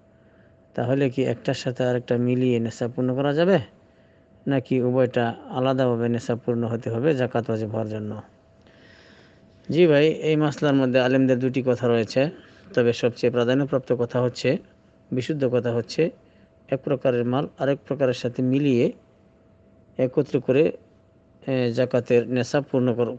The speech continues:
পূর-, পূর্ণ করতে হবে। অর্থাৎ স্বর্ণ আলাদাভাবে, টাকা আলাদাভাবে যদি নেশাব পরিমাণ না হয়, তাহলে উভয়টা একসাথে মিলাতে হবে,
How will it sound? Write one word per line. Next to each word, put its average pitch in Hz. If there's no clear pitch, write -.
পূর-, 127
পূর্ণ 139
করতে 120
হবে। 113
অর্থাৎ 123
স্বর্ণ 131
আলাদাভাবে, 120
টাকা 127
আলাদাভাবে 113
যদি 120
নেশাব 127
পরিমাণ 123
না 117
হয়, 139
তাহলে 123
উভয়টা 127
একসাথে 123
মিলাতে 127
হবে, 117